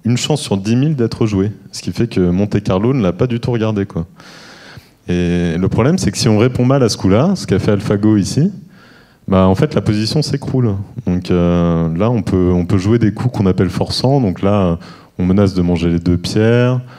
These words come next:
Ensuite, euh, on peut jouer ici, ça menace de manger les quatre pierres, faut répondre, hop. Euh, bref, on peut faire tout un tas d'échanges. Là, on menace de connecter sur l'extérieur. Et ensuite,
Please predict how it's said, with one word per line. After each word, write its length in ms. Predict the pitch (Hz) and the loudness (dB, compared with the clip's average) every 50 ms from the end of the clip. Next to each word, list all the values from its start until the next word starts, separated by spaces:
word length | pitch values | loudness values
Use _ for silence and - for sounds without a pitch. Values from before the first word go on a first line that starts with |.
| - - - - _ _ - | -20 -20 -20 -20 _ _ -6
Ensuite, 420 | 92 90 - - 113 110 107 - | -6 -6 -4 -2 -2 -2 -2 0
euh, 160 | 95 87 87 87 | 0 0 2 2
on 160 | 87 87 85 | 0 0 -2
peut 240 | 87 - - 90 90 | -4 -4 -4 -4 -2
jouer 240 | 82 85 87 92 | -2 0 0 0
ici, 320 | 92 90 95 - - - 104 | 0 0 -2 -4 -4 -4 -4
ça 160 | 101 - 95 | -2 -2 -2
menace 300 | 87 90 90 98 95 87 | 0 0 0 0 0 0
de 80 | 87 85 | 0 -2
manger 260 | 85 87 82 90 87 | 0 0 0 0 0
les 80 | 87 | -2
quatre 240 | 85 - 87 82 - | -2 -2 -4 -6 -6
pierres, 420 | - - - 95 101 107 110 113 104 | -6 -4 -2 0 0 2 2 0 -2
faut 180 | - - - | -2 -4 -4
répondre, 720 | 82 82 80 - - - 107 110 113 117 117 117 113 113 - - - | -2 -2 -4 -4 -4 -4 -2 0 0 0 0 0 -2 -4 -4 -4 -2
hop. 440 | 95 98 104 110 113 113 113 110 - - - - - - - - - - - - _ _ _ _ | 0 2 2 2 0 -2 -4 -8 -10 -10 -12 -14 -20 -20 -20 -20 -20 -20 -20 -20 _ _ _ _
Euh, 140 | - 90 90 | -2 0 0
bref, 240 | 87 107 110 110 - | 2 2 0 0 0
on 80 | 117 101 | 0 0
peut 120 | - 104 | 2 2
faire 160 | - 117 104 | 2 0 0
tout 160 | - - 143 - | 0 -2 0 0
un 100 | 131 123 | 0 0
tas 140 | - 127 120 | 0 0 2
d'échanges. 580 | 113 110 101 - - 131 147 170 190 170 127 | 2 2 2 2 2 2 2 2 2 2 0
Là, 420 | 101 90 92 95 - - 92 95 101 | 0 -2 -2 -4 -6 -4 -2 0 2
on 60 | 104 | 2
menace 300 | 98 95 95 98 104 98 | 2 2 2 2 2 0
de 100 | 95 90 | 0 -2
connecter 400 | - - 95 92 90 - - 95 | -2 -2 -2 -2 -2 -2 -4 -4
sur 140 | - - - | -4 -4 -4
l'extérieur. 680 | 85 85 - - 87 87 87 92 104 127 151 170 165 - - - - - - - - - - _ _ _ - | -4 -4 -4 -2 0 0 2 2 2 2 2 0 -2 -4 -12 -20 -20 -20 -20 -20 -20 -20 -20 _ _ _ 2
Et 40 | 101 | 2
ensuite, 560 | 104 101 - - - 151 180 92 90 - | 2 2 2 2 2 2 2 2 0 -2